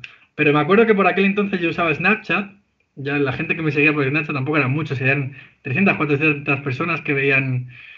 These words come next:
mis Snapchat. Ya a esas personas, eh, les dije que, que iba a tirar de la cuerda,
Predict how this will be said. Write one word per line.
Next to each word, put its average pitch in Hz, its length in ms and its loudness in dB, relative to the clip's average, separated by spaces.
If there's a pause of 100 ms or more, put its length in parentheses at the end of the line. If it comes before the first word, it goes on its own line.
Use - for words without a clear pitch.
(240)
mis 143 160 -2
Snapchat. 160 540 2 (520)
Ya 170 200 4 (240)
a 190 80 2
esas 196 200 0
personas, - 580 -2 (100)
eh, 147 340 2
les 139 220 -2
dije 156 340 -2
que, 117 720 -2 (160)
que 127 240 -2
iba 160 140 2
a 160 60 0
tirar 147 240 2
de 135 60 -2
la 117 160 -4
cuerda, 117 240 -10